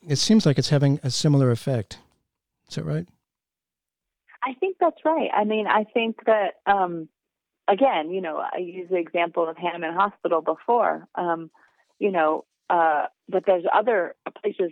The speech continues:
Speaker 2: that were already closed and aren't opening up and are using this, ex-,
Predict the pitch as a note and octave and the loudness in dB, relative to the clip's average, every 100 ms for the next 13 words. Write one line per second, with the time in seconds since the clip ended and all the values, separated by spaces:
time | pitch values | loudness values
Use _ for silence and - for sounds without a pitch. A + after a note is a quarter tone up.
0 | - D#3 D#3+ F3 D#3 F#3 G#3 G#3 - G#3+ | -2 -4 -2 0 2 2 0 -4 -2 -2
1 | G3+ F3+ C#3 E3 F3 E3 - E3+ D#3+ E3 | -2 -6 -4 -4 -4 -8 -8 -8 -2 -2
2 | E3+ D#3+ D3 D3 E3 E3 D#3+ D#3+ - D#3 | 0 -2 -2 -2 -4 -6 -12 -8 -4 -4
3 | - E3 | -6 -10